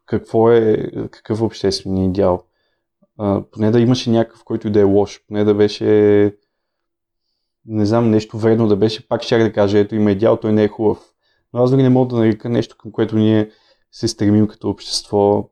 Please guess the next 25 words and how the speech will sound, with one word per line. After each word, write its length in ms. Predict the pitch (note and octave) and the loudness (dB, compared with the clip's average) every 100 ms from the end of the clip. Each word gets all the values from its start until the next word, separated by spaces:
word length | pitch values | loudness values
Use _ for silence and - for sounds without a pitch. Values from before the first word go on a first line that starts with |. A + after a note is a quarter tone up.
| - | -8
нямаме 340 | G#2 G2+ G#2 | -2 0 0
крайна 360 | G2+ G#2 G2+ G2+ | -2 -2 0 0
цел, 500 | - G#2+ G#2 G#2 G#2 | 0 0 2 2 2
нали, 260 | A2 A#2 B2+ - | 0 -2 -2 -2
тая 160 | A2+ | 0
безпътица, 540 | A2 - - G#2+ - G#2 | 0 -4 -10 -10 -6 -4
за 100 | G2+ | -2
която 200 | A2 G#2 | -4 -2
всеки 280 | A2 - G#2+ | -4 -6 -4
говори, 640 | G#2 G#2 G#2+ A#2+ C3+ C#3+ | -2 0 2 2 2 2
аз 180 | C3 - | 0 -2
също 240 | - - | -14 -14
я 80 | G2+ | -14
чувствам. 400 | G2+ - A#2 C#3 _ _ - _ _ _ | -16 -12 -10 -10 _ _ -20 _ _ _
Та, 280 | - A#2+ A2+ | 0 2 2
това 180 | - C3 | 2 0
е 120 | - | 0
поуката 320 | C3+ A#2+ G#2+ | -4 -4 -2
от 120 | G2 F#2+ | -2 -4
историята. 720 | - G2+ G2 G2 B2 C3 - _ _ _ _ _ _ | -4 0 0 -2 -2 -4 -4 _ _ _ _ _ _
Тук 180 | A#2 A2+ | -4 -2
вече 240 | A2+ - | -2 -4
смятам, 580 | - G#2+ G2+ G2+ A#2 B2+ | -6 -2 -2 -2 -2 -4
че 360 | - A#2 A2 - | -2 -2 0 -4
изключително 960 | - - A2 A#2+ C3 A#2+ A2+ G#2+ G#2 | -10 -4 -2 -2 0 2 2 2 0